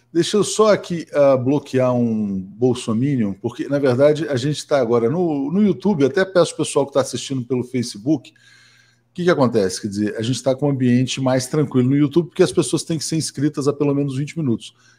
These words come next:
Então, às vezes, ali no Facebook, há uma concentração maior de agressores, né? E não dá pra tolerar, na verdade, apoiadores do nazifascismo no Brasil. Então, a gente aqui tá, ah, bloqueando.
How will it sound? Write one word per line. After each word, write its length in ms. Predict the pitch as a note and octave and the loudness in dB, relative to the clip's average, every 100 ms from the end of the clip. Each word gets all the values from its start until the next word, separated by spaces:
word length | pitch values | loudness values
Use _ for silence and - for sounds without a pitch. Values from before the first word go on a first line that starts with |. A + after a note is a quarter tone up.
| _ | _
Então, 160 | - G3 | 2 4
às 180 | E3+ | 4
vezes, 680 | A2+ D#3 F#3+ C3 A2 G#2+ - - | 6 8 8 6 0 -4 -8 -2
ali 200 | C3 C3+ | 2 2
no 100 | C#3+ | 2
Facebook, 540 | - C3+ - C#3 C#3+ | 0 -2 0 -4 0
há 80 | D3+ | 0
uma 160 | D#3 D3+ | 0 0
concentração 720 | D#3 C3+ D3+ C#3+ C#3 - C#3 | -2 -2 -2 -2 -4 -2 -2
maior 380 | C#3+ C3+ B2+ C3 | 0 4 4 4
de 240 | B2 D#3 - _ _ _ _ _ | 2 -2 -4 _ _ _ _ _
agressores, 760 | D3+ D#3 F#3+ F#3+ - E3+ B2+ A#2 | 0 4 4 4 4 6 6 2
né? 120 | G#3 | 0
E 40 | |
não 120 | C#4 C4+ | 0 4
dá 160 | G3 | 4
pra 140 | F#3+ D3+ | 4 2
tolerar, 460 | E3+ C3+ A#2 B2+ | 4 6 6 6
na 100 | C3 | 4
verdade, 400 | A#2 G#2 A#2+ A#2+ | 0 2 2 2
apoiadores 680 | A#2+ C#3 B2 A2 A#2+ B2+ A#2 | 2 4 2 4 4 2 0
do 100 | B2+ | 0
nazifascismo 920 | A#2+ B2 A#2+ - A#2+ - - C#3+ B2 | 2 2 0 -2 -2 -2 -2 -2 0
no 100 | B2+ | -2
Brasil. 520 | C3 C#3 A#2 G#2 A#2 - _ _ _ | 2 4 4 2 -2 -4 _ _ _
Então, 160 | - C#3 | -2 0
a 80 | D3 | 2
gente 300 | C#3 D3 D3+ | 2 2 2
aqui 240 | C3 - | 0 -2
tá, 380 | C#3 C#3+ C#3 - - _ | 2 4 4 2 -8 _
ah, 320 | - B2 B2 B2 | 0 2 4 2
bloqueando. 580 | B2 D3 - C#3+ C3 | 0 -2 0 2 0